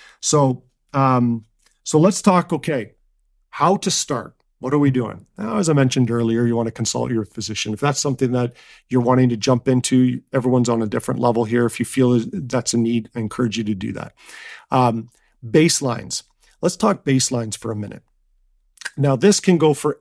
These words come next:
anyone, whether you're brand new novice or whether you're, uh, pushing the limits and you're trying, you're trying to accomplish certain things. Now,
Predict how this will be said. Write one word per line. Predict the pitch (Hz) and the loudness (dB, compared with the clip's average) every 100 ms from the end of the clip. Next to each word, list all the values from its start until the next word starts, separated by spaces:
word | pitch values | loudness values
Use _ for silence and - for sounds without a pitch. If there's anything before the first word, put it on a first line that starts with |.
| - | 0
anyone, | 160 147 113 101 _ | 4 4 0 -8 _
whether | 139 139 139 | 0 4 4
you're | 123 127 120 92 90 _ | 2 0 0 -4 -14 _
brand | 120 143 147 | 0 2 2
new | 151 147 | 2 4
novice | 127 127 135 147 131 | 4 2 2 0 -2
or | |
whether | 110 127 123 | -2 0 0
you're, | 120 123 123 120 - _ _ | 0 0 2 0 -4 _ _
uh, | 120 107 - _ | -10 -10 -12 _
pushing | - 156 160 139 | -2 -2 2 2
the | 123 | 2
limits | 123 131 131 120 | 2 2 2 0
and | 117 | -2
you're | 113 | -4
trying, | - 147 143 143 - - - - - | -2 2 4 4 0 -12 -20 -20 -4
you're | 127 | -4
trying | - 139 127 | 0 0 2
to | 127 | 0
accomplish | 120 - 208 123 - | -2 -2 -2 -2 -4
certain | - 123 120 | -4 -6 -6
things. | 127 113 107 | -6 -4 -4
Now, | 127 120 | -4 -4